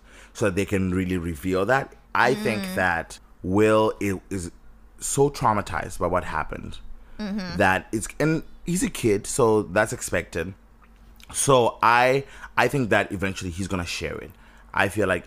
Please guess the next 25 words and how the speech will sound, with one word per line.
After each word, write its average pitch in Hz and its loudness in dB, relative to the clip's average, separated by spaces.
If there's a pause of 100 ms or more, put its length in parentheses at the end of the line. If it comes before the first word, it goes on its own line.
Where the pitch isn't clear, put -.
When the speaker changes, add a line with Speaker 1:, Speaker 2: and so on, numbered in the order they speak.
Speaker 1:
either 110 4
next 107 -2
season 185 0
or 113 2
the 87 -10
season 101 -2
after, 90 0
Speaker 2:
Mm. 196 -6
Speaker 1:
the, 104 2
he's 104 -4
actually 107 -2
gonna 92 -2
be 90 -2
more 101 2
mature 104 2
and 107 -2
be 90 -2
able 92 -2
to, 92 -4 (220)
and 104 0
more 110 2
articulate 131 -2 (360)
to 110 -8
say, 98 2 (340)
"Okay, 98 -2